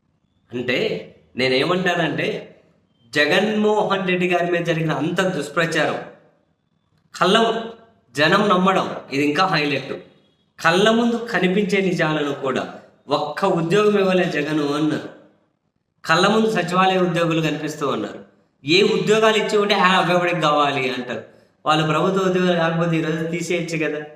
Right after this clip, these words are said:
వాళ్ళతో పెన్షన్ ఇప్పించట్లేదా? అంటే వాళ్ళు, వాళ్ళతో ప్రభుత్వం ఉద్యోగం చేయించట్లేదా? వైద్య ఆరోగ్య శాఖలో అరవై వేల ఉద్యోగాలు ఇచ్చారండి, ఫిఫ్టీ ఎయిట్ థౌజండ్ చేంజ్ ఇచ్చారు. ఆ, అవేం ఉద్యోగాలు? వైద్య ఆరోగ్య శాఖలో ఉద్యోగాలు కాకపోతే ఇక వేటిని ఉద్యోగాలు అంటారు?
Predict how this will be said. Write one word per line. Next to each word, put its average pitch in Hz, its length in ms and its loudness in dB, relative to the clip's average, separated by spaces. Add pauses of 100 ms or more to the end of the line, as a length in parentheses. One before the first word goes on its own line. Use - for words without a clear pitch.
(420)
వాళ్ళతో 170 320 2
పెన్షన్ 170 420 -2
ఇప్పించట్లేదా? 143 640 -2
అంటే 147 140 -4
వాళ్ళు, 139 220 2
వాళ్ళతో 117 400 -2
ప్రభుత్వం 160 580 -2 (180)
ఉద్యోగం 180 420 2
చేయించట్లేదా? 139 640 -2 (1000)
వైద్య 175 340 4
ఆరోగ్య 190 380 4
శాఖలో 185 280 2
అరవై 175 260 2
వేల 175 160 2
ఉద్యోగాలు 190 400 2
ఇచ్చారండి, 160 380 -2
ఫిఫ్టీ 160 300 -6
ఎయిట్ 160 180 0
థౌజండ్ 151 380 -2
చేంజ్ 185 220 0
ఇచ్చారు. 143 300 -4 (400)
ఆ, 175 40 4
అవేం 180 400 4
ఉద్యోగాలు? 143 440 0 (540)
వైద్య 156 280 0
ఆరోగ్య 175 280 2
శాఖలో 165 360 -2
ఉద్యోగాలు 160 460 -2
కాకపోతే 151 500 -4
ఇక 139 120 -8
వేటిని 151 340 -2
ఉద్యోగాలు 151 440 -4
అంటారు? 139 400 -6